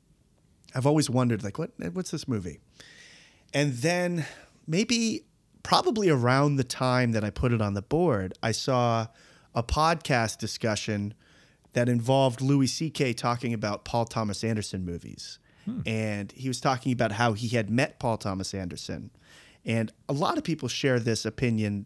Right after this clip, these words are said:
Speaker 1: that Louis C K has of Paul, which is before they meet him, they expect him to be some sort of brooding, maybe awkward, maybe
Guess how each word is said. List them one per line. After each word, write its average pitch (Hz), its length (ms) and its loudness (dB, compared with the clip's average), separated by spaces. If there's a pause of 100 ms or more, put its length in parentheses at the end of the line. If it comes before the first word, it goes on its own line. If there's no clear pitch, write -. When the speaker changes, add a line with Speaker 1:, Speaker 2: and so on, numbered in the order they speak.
Speaker 1:
that 107 140 -2
Louis 113 240 0
C 123 180 -2
K 117 180 -2
has 101 280 -2
of 92 160 -10
Paul, 104 500 0 (420)
which 127 180 -4
is 120 220 0 (540)
before 160 760 4
they 123 260 2
meet 123 320 4
him, 95 480 -4 (560)
they 120 120 2
expect - 520 -2
him 120 140 2
to 110 60 0
be 113 160 -2
some 110 180 -4
sort 117 280 -2
of 107 160 -6
brooding, 117 840 4 (400)
maybe 117 340 2
awkward, 110 600 0
maybe 104 240 -2